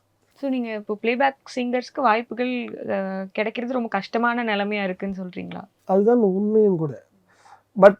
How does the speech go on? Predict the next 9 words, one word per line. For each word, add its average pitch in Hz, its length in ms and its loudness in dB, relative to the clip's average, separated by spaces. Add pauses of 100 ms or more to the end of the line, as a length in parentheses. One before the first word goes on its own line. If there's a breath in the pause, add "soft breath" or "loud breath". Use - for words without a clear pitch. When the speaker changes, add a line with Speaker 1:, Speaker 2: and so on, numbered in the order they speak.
(100)
Speaker 2:
ஆ, 202 80 6 (140)
இன்னும் 220 260 6
ஹானஸ்டா 202 340 8 (100)
சொல்லணும்னா 202 360 4 (320)
யாருமே 220 560 6
யாரையும் 190 420 6
நம்பி 170 180 2
இல்ல. 160 220 0 (560)
எந்த 147 320 0